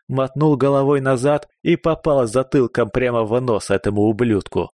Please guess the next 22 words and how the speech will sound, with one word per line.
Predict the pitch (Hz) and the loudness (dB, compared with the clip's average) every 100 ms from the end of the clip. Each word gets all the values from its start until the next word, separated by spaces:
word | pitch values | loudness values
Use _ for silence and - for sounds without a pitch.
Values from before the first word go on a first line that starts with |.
| _ _ _ _ - | _ _ _ _ -6
Но, | 113 120 | -2 -2
по | 120 | -2
всей | 113 - 104 | -4 -2 0
видимости, | 113 107 104 104 - | 0 0 -2 -4 -2
этого | 107 92 98 95 | -2 -2 -4 -2
ему | 98 95 92 | 0 0 -2
было | 90 101 104 | 0 0 0
мало. | 117 113 92 87 85 - _ _ _ _ - | -2 -2 -2 -2 -6 -10 _ _ _ _ -8
Я | 123 120 | -2 -2
почувствовал, | 107 113 - 147 139 - 117 113 | 0 -4 -2 -2 0 0 -2 -2
как | 131 127 | -4 -2
его | 120 123 | 0 0
кулак | 127 131 131 135 - - _ - | 0 0 2 0 -2 -14 _ -6
врезается | 113 135 139 113 135 127 120 - 123 | -2 0 0 0 0 0 -2 0 0
в | |
висок, | 110 110 131 - 107 90 - - _ _ | 2 2 0 -2 -2 -2 -6 -20 _ _
и | - 113 | -8 -6
чуть | - - 107 | -4 -4 -2
было | 101 107 104 | 0 0 0
не | 104 | 0
потерял | 107 107 127 123 104 | -2 -2 0 0 -2
сознание. | - 117 131 120 98 92 87 | -2 -4 -2 -4 -2 -4 -4